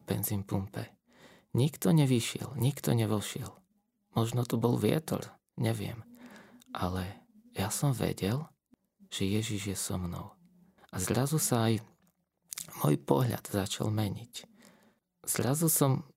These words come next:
začal tak triezvo uvažovať a, a prišiel mi nápad, že však brat býva v Banskej Bystrici, zavolám mu. Možno má voľno, požičia mi auto a, a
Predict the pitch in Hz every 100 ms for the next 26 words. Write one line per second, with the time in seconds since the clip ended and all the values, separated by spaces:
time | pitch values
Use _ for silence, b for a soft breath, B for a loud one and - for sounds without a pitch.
0 | _ _ _ _ - 113 - 208 - 170
1 | - - 160 175 117 101 101 98 104 107
2 | 98 - 92 - b _ _ _ - -
3 | _ - 117 117 - 117 113 110 110 117
4 | 113 107 107 104 B B B - 131 113
5 | - 117 107 - - - - 113 104 95
6 | 107 110 110 - 113 101 - - 98 -
7 | - - 110 120 107 92 90 - B B
8 | B - 120 131 123 123 110 107 95 -
9 | - 117 127 135 120 107 101 95 95 -
10 | - - 107 107 - - -